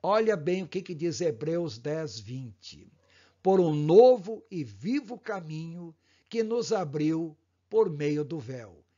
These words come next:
isto é, do seu corpo." Você está tendo acesso à presença de Deus simplesmente porque Jesus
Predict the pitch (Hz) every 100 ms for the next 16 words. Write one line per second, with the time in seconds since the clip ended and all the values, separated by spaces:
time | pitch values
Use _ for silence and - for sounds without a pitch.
0 | _ 208 220 - 160 139 143 131 _ 139
1 | 113 - 156 180 180 131 117 92 _ -
2 | _ _ _ _ _ 135 151 - 220 226
3 | - 208 190 - 196 220 220 147 - 131
4 | 135 - - 190 220 - 175 - 151 120
5 | 160 - 131 107 107 190 180 - - _
6 | _ _ - - - 330 330 233 170 120
7 | 196 208 175 151 156 156 117 - 247 262
8 | 131 170 185 -